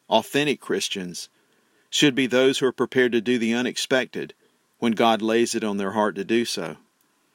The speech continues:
That may, of course, include even hating, in a relative sense of the word, those we're called to love and care for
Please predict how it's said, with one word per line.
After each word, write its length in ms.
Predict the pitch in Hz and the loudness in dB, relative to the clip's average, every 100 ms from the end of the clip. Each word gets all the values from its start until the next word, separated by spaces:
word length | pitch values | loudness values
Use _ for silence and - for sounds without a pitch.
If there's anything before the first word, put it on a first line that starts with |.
| _ _ _ _ _ _ _ | _ _ _ _ _ _ _
That 180 | 127 135 | 4 4
may, 180 | 127 135 | 4 4
of 140 | 117 | 2
course, 320 | - 131 113 | 2 2 2
include 440 | 110 101 127 120 110 | -4 -2 2 2 2
even 300 | 120 110 98 | 0 0 -2
hating, 540 | 98 127 131 92 82 - _ _ _ _ _ | 2 4 4 0 -6 -18 _ _ _ _ _
in 140 | 139 | 2
a 60 | 139 | 4
relative 440 | 117 117 107 104 | 4 2 2 -4
sense 260 | - 104 - | -2 -4 -4
of 80 | 90 | -4
the 80 | 95 | -4
word, 380 | 90 87 85 - _ _ _ _ _ _ - | -4 -4 -6 -10 _ _ _ _ _ _ 0
those 280 | 120 127 | 4 4
we're 160 | 110 113 | 2 -2
called 360 | - 113 117 101 | 0 2 2 -2
to 80 | |
love 400 | 104 104 110 110 | -2 0 2 0
and 140 | 104 92 | -4 -4
care 240 | 113 113 | 0 0
for 400 | - 90 78 80 | 0 -8 -10 -12